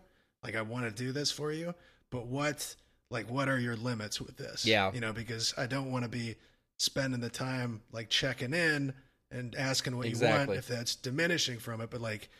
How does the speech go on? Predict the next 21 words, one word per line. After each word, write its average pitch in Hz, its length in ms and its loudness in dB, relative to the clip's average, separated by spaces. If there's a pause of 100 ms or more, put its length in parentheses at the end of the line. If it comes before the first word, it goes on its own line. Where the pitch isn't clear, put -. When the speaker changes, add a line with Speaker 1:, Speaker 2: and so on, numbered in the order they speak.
(120)
Speaker 1:
you 143 140 2
wanna 156 140 4
have 139 200 4
that 131 220 2
conversation 120 640 -2
beforehand 127 680 -2 (340)
so 143 140 -2
that 160 60 4
you 165 80 2
know 180 160 8
what 170 100 8
the 143 100 0
limit 147 240 4
is, 135 120 4
so - 120 6
you 143 140 2
can, 127 160 -4
like, 113 160 -2 (280)
push 240 300 8
against 120 400 0
it, 123 240 -2